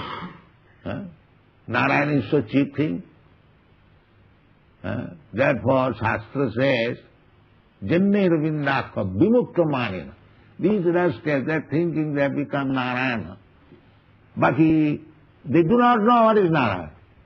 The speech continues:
"Janne ravindakha vimukta manina."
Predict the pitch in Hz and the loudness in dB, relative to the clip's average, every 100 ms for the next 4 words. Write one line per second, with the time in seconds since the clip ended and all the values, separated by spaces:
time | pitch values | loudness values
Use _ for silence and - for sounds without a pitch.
0 | _ _ _ _ _ - _ _ - - | _ _ _ _ _ -20 _ _ -20 -20
1 | _ _ _ _ _ _ _ _ _ _ | _ _ _ _ _ _ _ _ _ _
2 | _ _ _ _ _ _ _ _ _ _ | _ _ _ _ _ _ _ _ _ _
3 | _ _ - - 143 143 139 131 123 123 | _ _ -18 -4 -2 0 0 0 -2 -4
4 | 120 117 113 107 - 101 107 110 107 101 | -4 -2 -4 -4 -6 -4 -4 -4 -6 -10
5 | 98 90 87 90 | -10 -10 -12 -14